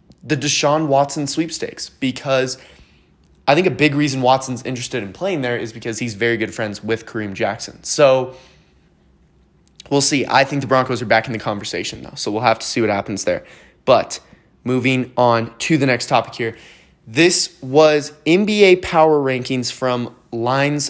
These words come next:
underscore sports on Instagram. So obviously with, um, LeBron and Anthony Davis out, the Lakers won't be in. This is just the top ten, by the way.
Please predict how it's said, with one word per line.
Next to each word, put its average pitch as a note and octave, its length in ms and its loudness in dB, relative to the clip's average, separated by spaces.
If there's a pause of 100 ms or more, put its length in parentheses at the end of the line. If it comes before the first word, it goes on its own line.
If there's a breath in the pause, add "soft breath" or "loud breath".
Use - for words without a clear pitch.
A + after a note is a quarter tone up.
underscore B2+ 540 -4
sports - 800 -4 (120)
on A#2 540 -2 (1500 soft breath)
Instagram. B2 640 -2 (420)
So D3 720 4 (220)
obviously F3 880 2
with, C3 680 -6 (300)
um, A2 600 -2 (640)
LeBron C#3 480 4
and C3 100 0
Anthony B2 320 -2
Davis G#2 380 -2
out, G#2 320 0
the B2 60 -6
Lakers A2+ 380 -2
won't G#2+ 200 -6
be G#2+ 120 -4
in. G#2 140 -8
This C#3+ 200 -2
is C3 80 -4
just B2 240 -4
the A2+ 80 -8
top G#2 300 -6
ten, G2+ 260 -12
by G2 160 -6
the F#2+ 100 -10
way. G2+ 200 -8